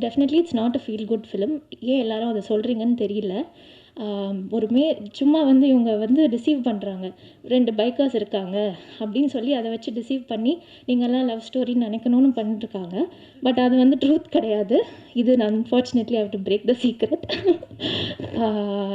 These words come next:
and, uh, அதுக்கப்புறம், uh, I would like to thank, uh, uh, my parents and, uh,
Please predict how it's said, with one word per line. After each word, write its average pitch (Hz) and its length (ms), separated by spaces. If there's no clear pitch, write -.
and, 214 320
uh, 190 260
அதுக்கப்புறம், 233 680
uh, 196 220
I - 80
would 226 200
like 254 120
to 294 100
thank, 254 440
uh, 196 320
uh, 190 320
my 220 200
parents 240 460
and, 226 380
uh, 190 260